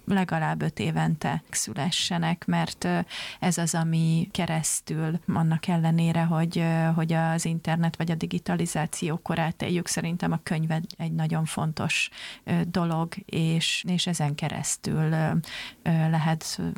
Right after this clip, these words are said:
összefoglalóan, ö, bemutatni egy pillanatnyi állapotot.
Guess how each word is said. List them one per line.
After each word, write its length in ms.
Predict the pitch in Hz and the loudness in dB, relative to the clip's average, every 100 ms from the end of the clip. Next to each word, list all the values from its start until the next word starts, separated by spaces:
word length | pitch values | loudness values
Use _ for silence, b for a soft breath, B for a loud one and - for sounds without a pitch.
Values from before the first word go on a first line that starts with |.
| 90 - | -6 -4
összefoglalóan, 1300 | - 160 - - 143 - 165 165 165 165 165 165 165 | -2 -2 -2 -2 -4 0 0 2 2 2 2 2 4
ö, 280 | 165 165 165 | 4 4 2
bemutatni 840 | 165 156 160 - 160 - 170 170 B B | 2 2 0 0 -2 0 0 0 B B
egy 120 | - - | -4 -2
pillanatnyi 640 | 185 165 165 165 - 170 | -2 0 0 0 0 2
állapotot. 880 | 165 156 165 - 165 - 165 170 - | 2 2 2 0 -2 0 0 0 -4